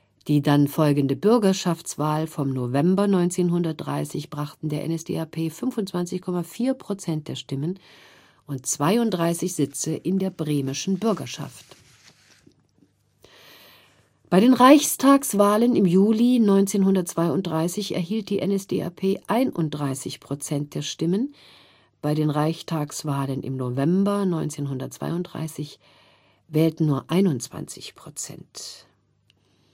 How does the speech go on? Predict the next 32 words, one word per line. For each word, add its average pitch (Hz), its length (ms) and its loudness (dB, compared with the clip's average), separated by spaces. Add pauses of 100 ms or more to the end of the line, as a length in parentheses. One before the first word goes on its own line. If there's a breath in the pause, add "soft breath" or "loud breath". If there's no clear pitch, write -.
(580)
Im 123 140 -8
gesamten 165 460 0
Reich 147 420 -2
dreiunddreißig 147 760 -2
Komma 151 240 -4
sechs 165 280 -2
Prozent - 580 -18 (320)
die 151 160 -2
N 151 160 0
S 123 180 -4
D 139 160 -4
A - 60 -14
P. - 320 -12 (500 loud breath)
Und 202 180 0
bei 226 180 6
den 226 200 4
Reichstagswahlen 190 1300 0
im 151 200 0
März 196 460 -2
neunzehnhundertdreiunddreißig 170 1300 -2
erreichten 160 460 -4
die 151 100 -4
Nazis 170 480 -4
ein 156 160 -4
Ergebnis 151 480 -8
von 143 160 -8
zweiunddreißig 151 960 -4
Komma 143 380 -8
sechs - 340 -14
Prozent, - 640 -16
im 135 120 -14
Reich 139 400 -8